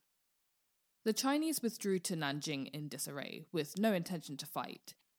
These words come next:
and as the Japanese approached and the Chinese soldiers under the command of a former warlord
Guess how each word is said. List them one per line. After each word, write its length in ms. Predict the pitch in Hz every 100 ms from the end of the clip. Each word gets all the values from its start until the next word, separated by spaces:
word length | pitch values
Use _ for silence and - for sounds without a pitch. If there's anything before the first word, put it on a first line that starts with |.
| -
and 160 | 180
as 180 | 165 202
the 100 | 202
Japanese 440 | 190 185 220 190 -
approached 640 | - 214 233 277 - - -
and 300 | 165 156 156
the 80 | 156
Chinese 400 | 175 160 147 -
soldiers 560 | 156 151 143 139 - -
under 180 | 170 151
the 140 | 151
command 360 | - 156 147 139
of 60 |
a 80 | 143
former 320 | - 147 135
warlord 540 | 139 170 185 151 143